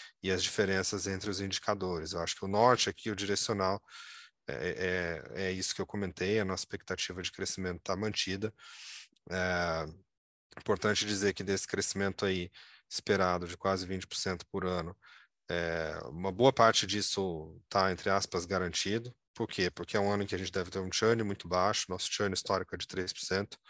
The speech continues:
um ano em que a gente deve ter um componente de repasse inflacionário de volumetria, é, favoráveis. Então, é, é claro que tem um desafio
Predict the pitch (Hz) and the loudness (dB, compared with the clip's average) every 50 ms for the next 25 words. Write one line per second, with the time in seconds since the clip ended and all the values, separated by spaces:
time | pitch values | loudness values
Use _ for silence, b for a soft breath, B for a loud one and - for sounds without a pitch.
0 | B B B B B B B B B B B _ - 98 101 101 101 101 101 101 | B B B B B B B B B B B _ -2 0 2 4 4 4 4 2
1 | - - 90 95 92 - - - 95 92 - - - 101 92 95 - - - 110 | 0 -2 -2 0 0 0 0 2 0 0 0 -2 0 0 0 0 0 0 0 0
2 | 107 - 110 104 107 107 110 - - 101 98 98 98 - - 101 98 95 - - | 2 4 4 6 6 6 4 4 0 0 -2 -2 -2 2 4 4 4 4 2 -2
3 | 101 - - 98 - - 101 95 95 95 95 90 92 87 90 87 92 98 98 95 | -4 -2 0 0 2 2 2 2 4 4 4 2 0 -4 -6 -6 -4 -2 -2 -2
4 | 95 90 - - 92 90 90 85 85 - B B B B B B B B B B | -2 -4 -6 -6 -4 -2 -2 -2 -4 -6 B B B B B B B B B B
5 | - _ - 85 71 - - - 101 98 95 110 113 107 98 92 95 104 107 101 | -16 _ -6 -6 -4 -4 2 4 4 4 6 6 4 6 6 6 6 6 4 4
6 | 101 92 87 98 95 - - 101 98 98 95 87 82 87 87 78 62 80 85 82 | 0 -2 -2 -4 -4 0 0 0 2 2 0 -2 -2 -2 -2 -2 0 -2 -2 0
7 | - - 113 113 113 107 101 - - - 107 107 107 98 95 92 95 98 92 - | 4 8 8 10 10 8 6 2 0 0 2 2 2 2 0 0 0 0 0 0
8 | - 104 104 113 127 147 | 0 0 0 0 -2 -4